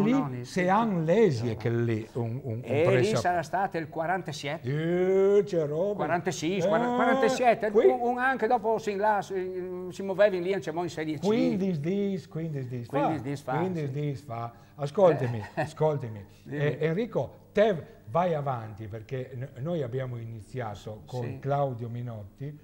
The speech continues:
Speaker 2: giocatore di ballon. E lì se, eh, eh, lì se
Speaker 1: Lì
Speaker 2: non
Speaker 1: è
Speaker 2: resi-
Speaker 1: una ripresa di un, dal campo vicino,
Speaker 2: Eh,
Speaker 1: che
Speaker 2: eh.
Speaker 1: il che aveva costruito all'ingresso, no? Subito
Speaker 2: Sì.
Speaker 1: l'ingresso lì di via, di via M-, Moret.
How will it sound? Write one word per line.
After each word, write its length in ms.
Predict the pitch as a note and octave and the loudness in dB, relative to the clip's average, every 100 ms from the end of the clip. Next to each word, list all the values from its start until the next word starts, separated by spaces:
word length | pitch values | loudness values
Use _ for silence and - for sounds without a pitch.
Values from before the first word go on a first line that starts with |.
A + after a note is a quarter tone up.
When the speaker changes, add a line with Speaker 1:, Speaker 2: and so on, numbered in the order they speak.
| - | -20
Speaker 2:
giocatore 680 | A#2 A#2 D#3 D#3 D3 F3 E3 | -14 -8 -4 -2 0 0 0
di 100 | C#3+ | -4
ballon. 440 | C3 A#2 G#2+ G2+ G#2 - | -6 -8 -10 -14 -18 -20
E 140 | - D#3+ | -6 -4
lì 220 | G#3 D4+ | -2 -4
se, 200 | - D3 - | -6 -10 -10
eh, 80 | C#3 | -12
eh, 260 | D3 D3 D3+ E3 | -12 -12 -10 -10
lì 180 | D#3+ B3+ | -6 -4
se 140 | F#4 - | -2 0
Speaker 1:
Lì 100 | - | 0
Speaker 2:
non 80 | - | 2
Speaker 1:
è 20 | |
Speaker 2:
resi- 120 | G#3+ A#3 | 2 2
Speaker 1:
una 100 | B3+ | 0
ripresa 520 | B3 A3 G3 D3+ A3 | -2 -2 0 0 -2
di 320 | F3 F#3 F3+ | -2 -6 -6
un, 360 | E3+ F3+ D#3 D#3+ | -8 -6 -6 -8
dal 220 | D#3+ F3 - | -4 -6 -2
campo 640 | F#3+ E3+ C#3+ C#3 C3 C3+ | -2 0 -2 -6 -8 -6
vicino, 480 | C#3 C#3+ C3 C#3 D3+ | -8 -6 -6 -6 -4
Speaker 2:
Eh, 220 | A2+ G#2 | -4 -6
Speaker 1:
che 240 | - D#3 E3 | -6 -4 -2
Speaker 2:
eh. 40 | |
Speaker 1:
il 200 | E3 D#3 | -4 -8
che 180 | D3 C#3+ | -8 -6
aveva 320 | C3+ D#3 D3+ D3 C3+ | -4 -4 -4 -6 -6
costruito 840 | D3 C#3+ - C#3 C#3 D3 D3+ D3+ - | -6 -8 -8 -10 -6 -4 -6 -8 -12
all'ingresso, 720 | B2 B2 B2 C3+ A#2+ - D3+ | -10 -10 -4 -4 -4 -4 -6
no? 200 | A2 C#3+ | -4 -8
Subito 240 | - C3 | -8 -10
Speaker 2:
Sì. 60 | C3+ | -10
Speaker 1:
l'ingresso 420 | B2+ A#2+ C3 - | -8 -8 -8 -10
lì 120 | A#2+ A#2 | -12 -12
di 80 | |
via, 200 | A#2 B2 | -12 -12
di 120 | A#2 A#2+ | -12 -12
via 240 | C3+ A#2+ | -12 -12
M-, 100 | C3 C3 B2+ | -12 -16 -16
Moret. 380 | C#3+ C3+ A#2 C#3+ | -12 -10 -8 -10